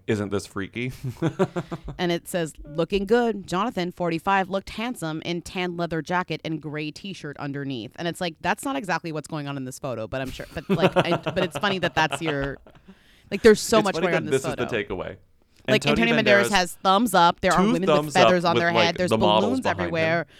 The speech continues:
Speaker 2: There's food. There's twins. There's more people. It's like, and you're gonna say Jonathan Rhys Meyers is wearing a tan jacket? Okay.
Speaker 1: That goblet in front of Twin One,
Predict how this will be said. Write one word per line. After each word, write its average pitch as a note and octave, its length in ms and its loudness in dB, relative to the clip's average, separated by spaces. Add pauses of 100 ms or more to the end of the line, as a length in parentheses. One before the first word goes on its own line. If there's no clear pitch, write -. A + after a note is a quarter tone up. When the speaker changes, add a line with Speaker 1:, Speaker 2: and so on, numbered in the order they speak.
(200)
Speaker 2:
There's F3+ 260 -4
food. B3+ 420 -2
There's F3+ 180 -2
twins. A#3+ 500 -2
There's E3 220 -2
more F#3+ 200 -2
people. F#3 460 -6
It's - 200 -12
like, D3 260 -8
and D#3+ 120 -4
you're E3+ 100 -2
gonna E3+ 160 -6
say D#3 160 -6
Jonathan D3 320 -6
Rhys C#3+ 180 -10
Meyers C3+ 240 -10
is - 60 -20
wearing C3 160 -12
a A2 60 -14
tan B2 220 -10
jacket? C3 440 -8
Okay. D3 300 -12 (640)
Speaker 1:
That A#2 240 0
goblet A#2 380 2
in A2 120 -4
front G#2 180 -6
of F#2+ 120 -6
Twin G#2+ 300 -6
One, A2+ 340 -6